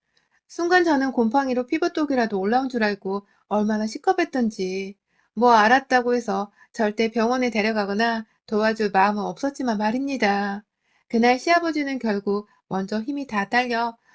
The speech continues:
더 이상의 폭력을 쓰지 못하고 쉬기로 한 저의 저질 체력으로 인해서 제 소나기에서 겨우 벗어나셨습니다. 제가 "그만 꺼지세요. 다신 오지 말고 여기."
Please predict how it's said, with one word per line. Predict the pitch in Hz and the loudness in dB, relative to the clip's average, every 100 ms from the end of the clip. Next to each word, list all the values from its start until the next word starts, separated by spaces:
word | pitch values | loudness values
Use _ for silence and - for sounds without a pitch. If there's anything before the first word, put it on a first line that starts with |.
| _ | _
더 | 226 220 | -2 0
이상의 | 226 220 214 220 | 0 0 -2 -6
폭력을 | 311 320 311 | -6 -4 -4
쓰지 | 302 311 | -4 -4
못하고 | 311 269 - 202 208 | -4 -4 -6 -6 -6
쉬기로 | 220 269 254 214 | -6 -4 -2 -2
한 | 190 202 _ _ | -4 -6 _ _
저의 | - 214 208 | -6 -4 -2
저질 | 220 269 285 | -2 0 0
체력으로 | 285 262 214 190 | -2 -2 -2 -4
인해서 | 180 190 196 226 220 220 _ _ _ | -6 -6 -4 -2 -2 -6 _ _ _
제 | 226 220 | -4 -2
소나기에서 | 254 311 330 320 277 240 | -2 0 0 0 0 -2
겨우 | 220 190 185 | -2 -6 -6
벗어나셨습니다. | 202 196 247 254 262 277 254 202 185 190 196 202 _ _ _ _ - | -6 -4 -4 -4 -6 -6 -6 -4 -2 -4 -6 -12 _ _ _ _ -6
제가 | 214 202 190 196 _ _ _ | -4 -2 -4 -4 _ _ _
"그만 | - 294 320 | 0 4 4
꺼지세요. | 311 349 392 392 370 311 | 6 8 8 8 8 6
다신 | 294 277 294 | 4 2 6
오지 | 262 262 | 6 6
말고 | 302 320 302 262 | 6 6 6 6
여기." | 254 254 269 285 247 220 | 6 4 0 2 0 -2